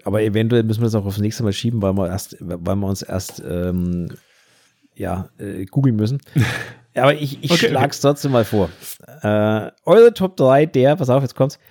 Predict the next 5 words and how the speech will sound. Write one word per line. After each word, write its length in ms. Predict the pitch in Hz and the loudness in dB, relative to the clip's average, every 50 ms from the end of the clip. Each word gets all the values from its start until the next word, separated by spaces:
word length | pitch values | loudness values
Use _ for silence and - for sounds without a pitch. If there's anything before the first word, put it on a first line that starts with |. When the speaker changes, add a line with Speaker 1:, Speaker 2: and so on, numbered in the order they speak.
| _ _ _ _ _ - | _ _ _ _ _ 0
Speaker 1:
der 120 | 120 120 | 2 2
hässlichsten 640 | 110 - 151 170 165 - 156 147 - - - - 131 | 4 4 2 2 2 2 -2 -2 -2 -4 -6 -6 -6
Kameras. 640 | - - 139 131 123 107 95 92 85 - - - _ - | -4 -2 -2 -2 0 0 0 -2 -2 -6 -10 -14 _ -14
<laughs> 1040 | - - - - - - - - - _ _ _ _ _ _ - - - _ _ - | -12 -12 -12 -14 -18 -20 -20 -20 -20 _ _ _ _ _ _ -20 -20 -20 _ _ -2
Speaker 2:
Mm. 1000 | 185 220 254 277 294 294 277 269 254 226 185 151 135 123 113 104 101 - 98 95 | 0 2 2 2 2 2 0 0 0 2 2 2 4 4 2 2 0 -2 -4 -6